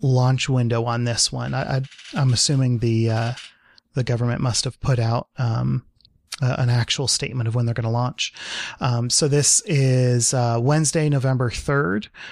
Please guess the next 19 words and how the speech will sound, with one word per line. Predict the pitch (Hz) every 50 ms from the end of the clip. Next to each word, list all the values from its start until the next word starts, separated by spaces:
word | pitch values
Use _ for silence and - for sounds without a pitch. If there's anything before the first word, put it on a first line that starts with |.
| - - _
from | - - - - - 151 135 131 123 120 123 139 - -
oh | 156 156 160 175
seven | 165 - - - 180 160 151 156 156 160 147
thirty-six | - 147 143 139 139 127 - - 175 160 - - -
hours | - 139 131 147 156 165 165 143
U | 156 165
T | 139 - - 180
C | 165 - - 170 170 165 160 151
to | - - - 139 135 147 - - _ -
oh | 151 151 151 151 170 - - -
eight | 156 147 143 156 - - _
oh | 139 139 131 127
four, | - - - - - - - - 151 151 151 151 147 147
m-, | 139 135 127 123 - - _ _ -
uh, | 135 123 113 117 - -
hours | 139 131 120 117 113 110 107 -
U | - -
T | - - - -
C. | - - - - - - -